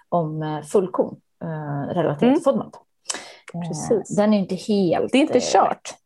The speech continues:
Speaker 1: Nej,
Speaker 2: Nej,
Speaker 1: det är
Speaker 2: men det är inte
Speaker 1: absolut
Speaker 2: kört.
Speaker 1: inte kört. Nej, nej, nej. Oh, nej. Eh, det är ju liksom, man får ta det man, man får ta det man kan äta. Och så, och så kommer det ändå... Liksom, det är någonstans ändå så här,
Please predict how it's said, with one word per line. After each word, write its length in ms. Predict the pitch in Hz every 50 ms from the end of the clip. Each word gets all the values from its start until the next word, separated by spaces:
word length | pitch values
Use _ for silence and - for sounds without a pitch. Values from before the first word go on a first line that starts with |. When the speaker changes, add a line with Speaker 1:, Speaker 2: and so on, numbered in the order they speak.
| _ _ _ _
Speaker 1:
Nej, 140 | - 349 339
Speaker 2:
Nej, 200 | 220 214 208 220
Speaker 1:
det 40 | 262
är 20 | -
Speaker 2:
men 80 | 226
det 60 | 220
är 40 | 220
inte 100 | 226 160
Speaker 1:
absolut 200 | - 180 269 392 -
Speaker 2:
kört. 100 | - -
Speaker 1:
inte 180 | 170 165 - -
kört. 200 | - - - -
Nej, 280 | - 160 226 262 226 170
nej, 100 | 156 -
nej. 180 | - 320 - -
Oh, 140 | 240 262 214
nej. 180 | - - - - - - - - - - -
Eh, 380 | - 185 180 180 175 175 180 190
det 80 | 220 240
är 40 |
ju 80 | 240 220
liksom, 340 | 208 196 - - 185 170 175
man 100 | 208 233
får 80 | 226 226
ta 240 | - 262 240 240 226
det 100 | 202 208
man, 320 | 202 190 190 185 185 208
man 120 | 240 311
får 80 | 320 320
ta 140 | - 277 247
det 80 | 233
man 120 | 220 196 190
kan 240 | 175 175 - 392 208
äta. 320 | - - - - - -
Och 120 | - 190
så, 220 | - - - 262 254 233 226 214
och 240 | 208 - - 208 208 202
så 380 | - 214 202 202 196 190 190 - - - - - - - - - - -
kommer 240 | - - 214 196 190
det 80 | 175 175
ändå... 280 | 175 175 175 165 160
Liksom, 420 | 151 160 160 - 156 156 165 190 220 - _ _
det 100 | 208 202
är 40 | 196
någonstans 340 | 196 190 185 - 175 175 185
ändå 220 | 175 165 156 160
så 100 | 160 165
här, 240 | - - 147 -